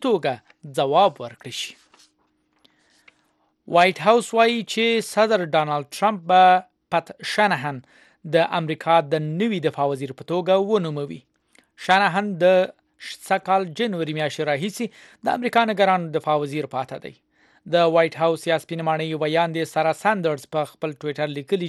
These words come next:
چې شانهن په تیرو څو میاشتو کې دا ثابته کړه چې هغه د دفاع وزارت څوکۍ ته وړ کس دی. پت شانهن بیا په ځواب کې ویلي چې دا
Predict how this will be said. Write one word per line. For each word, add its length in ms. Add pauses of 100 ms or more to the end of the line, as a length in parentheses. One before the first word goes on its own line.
چې 80 (560)
شانهن 460
په 100
تیرو 240
څو 340
میاشتو 380
کې 180
دا 80 (120)
ثابته 380
کړه 160
چې 80 (140)
هغه 300
د 100
دفاع 360
وزارت 340
څوکۍ 340
ته 140
وړ 340
کس 300
دی. 80 (880)
پت 240
شانهن 420
بیا 140 (100)
په 140
ځواب 280
کې 140
ویلي 260
چې 240
دا 80